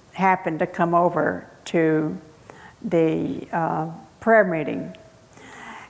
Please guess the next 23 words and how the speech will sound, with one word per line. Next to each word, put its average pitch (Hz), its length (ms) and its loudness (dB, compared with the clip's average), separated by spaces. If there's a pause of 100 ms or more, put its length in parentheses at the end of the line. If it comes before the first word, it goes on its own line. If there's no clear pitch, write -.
(160)
And 190 400 2
so 185 680 4 (880)
he 247 280 4
shared 220 440 6
with 175 240 2
us 156 300 4
that 160 220 4
night 151 360 -2
the 180 120 6
needs 180 840 2
of 170 240 0
the 180 80 0
mission 180 680 0 (180)
that, 160 500 2
um, 165 380 0 (1300)
uh, 165 360 -2 (1000)
that 170 220 2
he 208 180 4
thought 165 540 2
was 175 480 2
the 180 100 0
most 165 400 2
urgent. 165 540 0